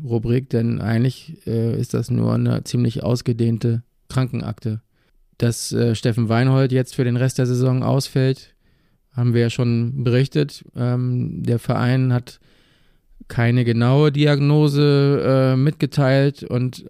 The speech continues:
auch nicht genau mitgeteilt, ob diese Verletzung eventuell auch noch in die nächste Saison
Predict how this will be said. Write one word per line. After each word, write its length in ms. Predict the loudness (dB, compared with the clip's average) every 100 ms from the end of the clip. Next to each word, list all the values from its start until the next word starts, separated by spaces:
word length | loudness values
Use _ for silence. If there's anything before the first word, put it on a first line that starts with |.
| -6
auch 300 | -2 0 0
nicht 500 | 0 -2 -6 -20 -6
genau 460 | -2 2 2 4 4
mitgeteilt, 720 | 2 0 -2 0 2 2 0
ob 220 | -4 -4
diese 220 | -2 0
Verletzung 640 | 0 0 0 -2 -2 0 0
eventuell 580 | 0 0 0 2 2
auch 140 | 0 0
noch 200 | 0 0
in 160 | 0
die 100 | 2
nächste 260 | 2 0 -2
Saison 540 | -2 0 0 0 -2